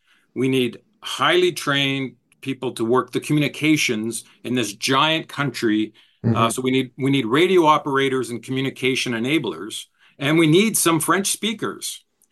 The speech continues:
Speaker 1: So instead of sending an infantry battalion, Canada sends communications, command and control, logistics, and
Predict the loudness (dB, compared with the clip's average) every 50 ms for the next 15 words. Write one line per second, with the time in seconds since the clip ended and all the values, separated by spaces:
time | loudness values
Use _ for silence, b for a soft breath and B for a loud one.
0 | _ _ -4 0 2 4 4 2 2 -2 -4 -6 -6 -2 0 0 2 2 0 0
1 | 0 0 0 0 0 0 -2 -2 -4 -4 -6 -8 -8 -6 -6 -6 -6 -4 -2 0
2 | 0 0 0 0 -2 -4 -4 -2 -2 0 0 0 -2 -2 -2 -2 -2 -2 0 0
3 | -2 -2 -2 -4 -8 b b b b b _ _ -4 -2 0 0 -2 -2 -2 2
4 | 2 4 4 4 2 0 0 0 0 -2 -4 -4 -4 -4 -2 0 0 0 -2 -4
5 | -6 -6 -6 -8 -8 -8 -6 -4 -4 -2 0 0 2 2 2 2 2 0 -2 0
6 | 0 -2 -2 0 -2 -2 -4 -4 -4 -6 -10 -10 -10 b b b b b b _
7 | _ -6 -4 -2 0 0 0 0 0 -2 -2 -6